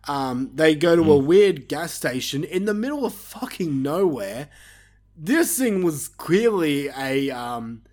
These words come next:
Speaker 1: set thing that was just put there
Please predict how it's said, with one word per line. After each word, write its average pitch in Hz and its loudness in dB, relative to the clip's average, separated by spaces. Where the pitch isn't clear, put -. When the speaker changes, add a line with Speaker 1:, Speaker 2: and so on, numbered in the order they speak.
Speaker 1:
set - -6
thing 135 -6
that 139 -8
was 123 -8
just 120 -12
put 160 -6
there 123 -10